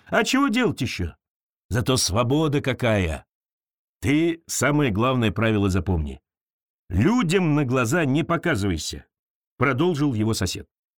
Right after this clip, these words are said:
"Это те ещё изверги. Не закопают, так на запчасти разберут". "Это я уже понял",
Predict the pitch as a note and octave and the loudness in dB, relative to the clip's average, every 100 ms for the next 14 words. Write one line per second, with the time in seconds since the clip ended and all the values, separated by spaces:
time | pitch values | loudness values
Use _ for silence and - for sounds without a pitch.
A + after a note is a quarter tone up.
0 | _ _ _ _ C3 F#3+ G#3 D3+ G#3 F#3+ | _ _ _ _ 0 2 0 0 0 0
1 | - F3 F3+ - E3 D3+ C#3 G2+ G2 F#2 | 0 0 0 0 0 2 0 0 0 -2
2 | E2+ _ _ _ A2 F3 G#3 E3+ - G3+ | -4 _ _ _ 0 2 2 0 0 0
3 | F#3+ G#3+ - G#3 - F3 E3 F#3+ - D#3+ | 0 -2 0 -2 0 0 0 0 -2 -2
4 | D#3+ - D3 B2 C3+ A2 - _ _ _ | -2 -2 -2 0 0 -2 -4 _ _ _
5 | _ _ _ _ - C#3 D#3 D#3 D#3 D3+ | _ _ _ _ -2 0 0 0 0 2
6 | C#3+ C#3+ - A2 A#2 A2 G#2 F#2 | 2 0 0 0 2 2 2 0